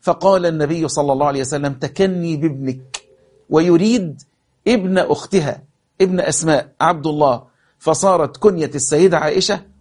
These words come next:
أم عبد الله. وفي بعض العلماء بيقول ده كان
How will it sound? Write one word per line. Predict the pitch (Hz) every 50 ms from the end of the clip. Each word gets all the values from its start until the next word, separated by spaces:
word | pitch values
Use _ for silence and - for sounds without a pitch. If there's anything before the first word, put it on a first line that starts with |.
| _ - 208
أم | 214 220 196 175 156
عبد | 131 143 139 127 120 127
الله. | 117 113 - - _ _ _ _ _ _ _ _ _ _ _ _ _ _ _ _ _ _ _ -
وفي | - 160 190 285 294
بعض | 226 269 269 254 220 185 214
العلماء | 196 180 180 180 185 185 226 220 -
بيقول | 180 180 - - 226 226 196 185
ده | 170 185
كان | 185 - 214 196 196 185 -